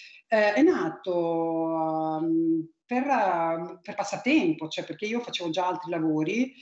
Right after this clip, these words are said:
collaboravo con, ehm, scrivendo d'arte, collaboravo con, eh, le edizioni Condé Nast, con Vogue Italia e L'Uomo Vogue, eh, lavoravo in una galleria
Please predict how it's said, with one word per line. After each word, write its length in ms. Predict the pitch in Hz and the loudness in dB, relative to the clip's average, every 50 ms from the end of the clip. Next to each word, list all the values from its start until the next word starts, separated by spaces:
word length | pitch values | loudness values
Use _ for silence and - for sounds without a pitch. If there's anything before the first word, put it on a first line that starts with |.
| - - - _ | -20 -20 -20 _
collaboravo 720 | _ 190 180 165 165 170 170 175 180 185 185 196 185 - | _ -2 0 0 2 2 2 2 2 2 2 0 -4 -2
con, 340 | - 180 175 175 170 175 175 | 0 2 2 4 4 4 2
ehm, 1400 | 170 170 165 165 160 160 160 156 156 156 156 151 151 156 156 156 151 151 151 151 151 151 147 151 151 151 156 151 | 2 2 2 2 2 2 2 2 2 0 0 0 2 2 2 2 2 2 0 -2 -2 -2 -2 -2 -2 -2 -4 -6
scrivendo 340 | - - 165 165 170 165 160 | -8 -4 0 2 4 4 4
d'arte, 480 | 160 160 165 175 175 - - - 185 | 4 2 2 0 0 -4 -8 -12 -6
collaboravo 540 | - 170 165 160 160 165 160 170 180 170 - | 0 2 2 2 2 2 0 -2 -2 -4 -6
con, 240 | _ 165 165 165 170 | _ -2 0 0 2
eh, 380 | 175 170 170 165 170 - 156 151 | 2 2 0 0 -4 -6 -4 -2
le 80 | 156 | -2
edizioni 280 | 156 151 - - 175 165 | -2 -2 -4 -4 -4 -4
Condé 220 | - 160 165 165 | 0 0 2 2
Nast, 640 | 160 165 165 165 175 170 - - - 233 254 269 - | 2 2 2 -2 -2 -6 -8 -6 -2 0 0 0 0
con 140 | - 160 156 | 0 4 4
Vogue 280 | 156 147 - - - 160 | 4 4 2 -2 -6 -6
Italia 540 | 156 - 160 147 151 156 160 160 156 156 151 | -2 0 2 2 4 4 4 4 2 2 0
e 60 | - | -2
L'Uomo 240 | 151 151 165 202 208 | -4 -4 -4 -4 -2
Vogue, 440 | 202 208 208 208 208 208 226 233 262 | 2 2 2 2 2 0 0 0 0
eh, 920 | 277 - - - - - - - - - _ - 202 185 180 175 170 170 | -2 -4 -12 -20 -20 -20 -20 -20 -20 -20 _ 0 2 2 4 4 2 2
lavoravo 380 | 175 175 170 175 180 180 180 180 | 2 2 2 2 0 0 2 2
in 60 | 170 | 2
una 100 | 170 165 | 2 2
galleria 800 | 156 160 156 156 156 151 156 147 147 151 165 190 233 269 269 - | 2 2 2 0 2 0 0 -2 -2 -2 -2 0 -2 -2 -4 -8